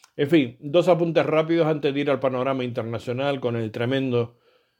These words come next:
y devastador terremoto en Marruecos. Por cierto, con muchas réplicas sísmicas, por lo visto, entre Gran Canaria y Tenerife, muy pequeñas, sin importancia, pero que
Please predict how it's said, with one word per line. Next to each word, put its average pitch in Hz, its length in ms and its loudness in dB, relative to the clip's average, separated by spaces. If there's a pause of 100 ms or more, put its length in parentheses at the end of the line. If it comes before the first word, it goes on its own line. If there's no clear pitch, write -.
(120)
y 123 120 -2
devastador 127 520 2
terremoto 120 460 -2
en 113 100 -4
Marruecos. 117 520 -2
Por 117 180 -4
cierto, 139 500 -2
con 110 180 -6
muchas 127 360 2
réplicas 127 580 2
sísmicas, 127 500 -4
por 113 160 -6
lo 110 80 0
visto, 127 240 0
entre 127 160 -2
Gran 110 240 -4
Canaria 113 380 -2
y 120 60 -2
Tenerife, 117 580 -4
muy 113 260 -8
pequeñas, 139 540 0
sin 117 160 -6
importancia, 135 720 -4
pero 117 260 0
que 104 280 -6